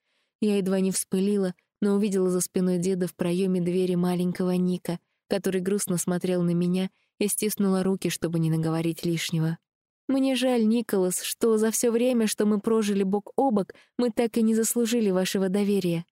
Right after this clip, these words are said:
с горечью сказала я. «Мы бы воспитали вашего внука в нашем доме, относились бы к нему как к родному сыну. Мы бы...» Я задохнулась от нахлынувших чувств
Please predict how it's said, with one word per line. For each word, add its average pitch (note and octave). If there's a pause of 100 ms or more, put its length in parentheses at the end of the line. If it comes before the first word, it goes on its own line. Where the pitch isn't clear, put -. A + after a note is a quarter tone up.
(380)
с -
горечью F#3
сказала D#3+
я. D#3 (540)
«Мы B3
бы A#3
воспитали A#3+
вашего G#3+
внука A3+
в G3+
нашем G#3+
доме, G3+ (200)
относились A#3+
бы G3
к -
нему A#3
как G3+
к -
родному A3+
сыну. G3+ (480)
Мы B3+
бы...» A#3 (1200)
Я F3+
задохнулась F3+
от E3+
нахлынувших F3+
чувств -